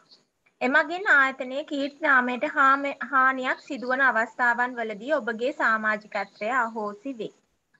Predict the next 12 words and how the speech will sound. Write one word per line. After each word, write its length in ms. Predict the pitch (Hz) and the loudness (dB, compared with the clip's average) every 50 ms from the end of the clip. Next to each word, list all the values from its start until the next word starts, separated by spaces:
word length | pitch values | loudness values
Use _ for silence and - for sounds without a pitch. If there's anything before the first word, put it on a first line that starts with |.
| _ | _
ඔබ 120 | - 226 - | -2 0 2
දන්නවා 680 | 269 - 202 214 233 262 311 320 285 240 226 - - - - - _ _ _ _ _ _ _ _ _ _ | 2 4 4 4 2 2 0 -2 -2 0 -2 -2 -2 -2 -4 -6 _ _ _ _ _ _ _ _ _ _
මේ 140 | 285 311 381 | 0 0 0
සම්පූර්ණ 760 | - - 311 262 269 302 302 320 320 320 330 330 349 392 392 | 2 4 4 4 4 2 0 2 4 6 6 4 4 -2 -2
Facebook 720 | - 349 285 262 269 311 - - _ - 302 311 - - | 2 2 4 4 4 2 0 -6 _ -6 -6 -6 -4 -4
එක 160 | 311 311 311 330 415 508 539 523 - - | -4 -2 2 2 2 2 0 -4 -10 -12
පුරාම 540 | - - 294 294 302 294 285 269 214 185 185 180 175 185 202 277 494 508 - _ _ _ _ _ _ | -2 0 2 4 6 8 8 8 6 4 2 -4 -4 -2 -2 -4 -4 -6 -12 _ _ _ _ _ _
<clears throat> 680 | _ _ _ - - 294 320 269 226 - - _ - 262 | _ _ _ -4 0 4 4 4 4 0 -6 _ -2 0
මෙන්න 200 | 269 262 285 302 302 277 | 0 0 2 0 0 0
මේ 320 | 262 269 277 311 349 480 640 784 - - _ _ _ _ _ _ _ _ _ _ _ _ _ _ _ _ _ - | 0 0 0 2 2 2 2 0 0 -8 _ _ _ _ _ _ _ _ _ _ _ _ _ _ _ _ _ 2
<clears throat> 400 | - - - 302 277 - - - | 2 2 4 0 0 0 -4 -6
නීතිය, 460 | 302 311 302 311 302 - 285 233 | -4 -2 -2 -2 -2 -4 -4 -2